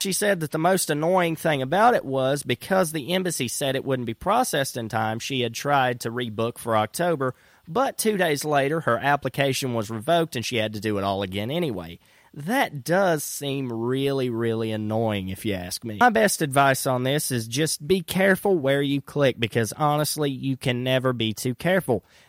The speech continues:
They had a right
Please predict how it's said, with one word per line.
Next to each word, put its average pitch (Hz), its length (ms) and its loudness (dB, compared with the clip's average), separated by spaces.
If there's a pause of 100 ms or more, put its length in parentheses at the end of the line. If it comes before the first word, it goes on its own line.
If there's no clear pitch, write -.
They 190 480 0
had 160 720 0 (220)
a 135 140 2
right 180 560 2